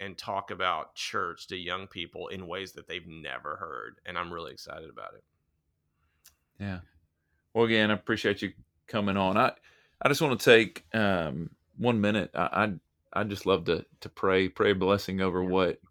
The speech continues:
Speaker 2: the work you're doing, pray a blessing over you and your family. Let's just pray. God, we, uh, I, I'm grateful for J P. I'm grateful for the work that you've chosen him to do. I'm grateful for the story that he have, a-,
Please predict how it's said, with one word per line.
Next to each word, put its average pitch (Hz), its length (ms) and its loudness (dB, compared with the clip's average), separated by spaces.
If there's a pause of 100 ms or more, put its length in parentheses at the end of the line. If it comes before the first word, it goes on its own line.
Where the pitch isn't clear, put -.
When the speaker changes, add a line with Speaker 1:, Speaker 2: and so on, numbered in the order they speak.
(160)
Speaker 2:
the 92 80 0
work 98 240 2
you're 92 100 -2
doing, 98 380 0 (560)
pray 98 160 -2
a 92 40 2
blessing 92 380 0
over 87 140 -2
you 90 200 0
and 85 100 -4
your 87 100 -4
family. 90 320 -6
Let's - 140 -4
just - 160 -12
pray. 87 220 -2 (680)
God, 117 260 10
we, 113 500 2
uh, 87 300 0 (120)
I, 95 160 4
I'm 123 100 2
grateful 107 320 2
for 95 140 -2
J 92 240 4
P. 92 200 -2
I'm 90 280 0
grateful 87 460 0
for 87 680 -2 (280)
the 92 100 2
work 92 520 4
that 92 260 -2
you've 92 160 -4
chosen 90 460 0
him 85 180 -4
to 82 60 -2
do. 76 300 -2 (380)
I'm 98 200 0
grateful 101 300 4
for 104 140 4
the 95 80 2
story 110 380 6
that 95 140 2
he 92 100 0
have, 98 360 0
a-, 92 120 0